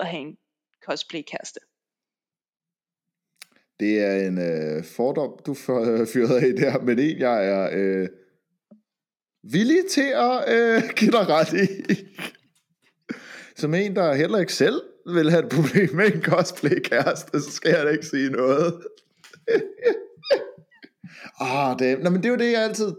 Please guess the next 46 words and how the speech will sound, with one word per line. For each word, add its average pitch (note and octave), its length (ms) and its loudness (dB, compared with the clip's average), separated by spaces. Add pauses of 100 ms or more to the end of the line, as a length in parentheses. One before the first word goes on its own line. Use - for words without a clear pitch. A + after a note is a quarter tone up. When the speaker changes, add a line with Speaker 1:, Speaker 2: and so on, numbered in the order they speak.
Speaker 2:
altså, F3+ 200 -2
jeg F#3 120 0
har F#3+ 80 2
også G3 160 -2
til G3+ 100 -4
gengæld G3+ 260 -2
været E3+ 160 0
sådan, E3 220 -8
"Ah, D#3 500 -4
måske F#3 220 -6
skulle F#3 140 -8
man E3+ 80 -2
selv - 220 -4
begynde E3+ 300 -6
at - 60 -18
cosplay." D3+ 480 -6 (880)
Men C3+ 100 -10
sådan, C#3+ 260 -8 (1160)
de D#3 140 -4
fleste F#3+ 400 -4
sådan E3 220 -4
non-binære, D#3 520 -2
man C3 120 -4
kan A#2+ 120 -8
cosplaye, D#3 420 -4
er B2+ 60 -2
sådan B2+ 280 -10
aliens D3 420 -2
eller B2+ 120 -6
robotter. B2 520 -10 (880)
Speaker 1:
Altså, G#3 160 -12
man, F#3+ 240 -4 (280)
man G3+ 280 -4
må G3+ 380 -2
godt, G#3 180 0 (180)
du, G3 180 -4 (320)
jeg G3 80 -20
tror G3+ 140 -10
godt, G#3 160 -10
du A#3 60 -2
må G#3+ 300 2
cosplay F3+ 720 -6 (680)
karakterer, - 380 -4
der F3+ 100 0
ikke G#3 180 -2
er G3+ 40 0